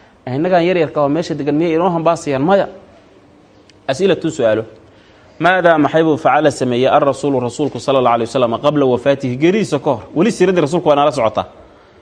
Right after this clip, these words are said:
Ciidankii Usaamuu diyaariyey Shaam xaggeeda u diyaariyey.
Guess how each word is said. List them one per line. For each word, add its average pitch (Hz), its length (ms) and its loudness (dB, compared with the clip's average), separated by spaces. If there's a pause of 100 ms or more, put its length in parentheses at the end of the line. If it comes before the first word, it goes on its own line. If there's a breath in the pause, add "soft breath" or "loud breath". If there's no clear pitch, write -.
(120 soft breath)
Ciidankii 151 360 -2
Usaamuu 131 340 -2
diyaariyey 110 340 -2
Shaam 120 240 -2 (460)
xaggeeda 120 260 -4
u 110 60 -4
diyaariyey. 101 380 -6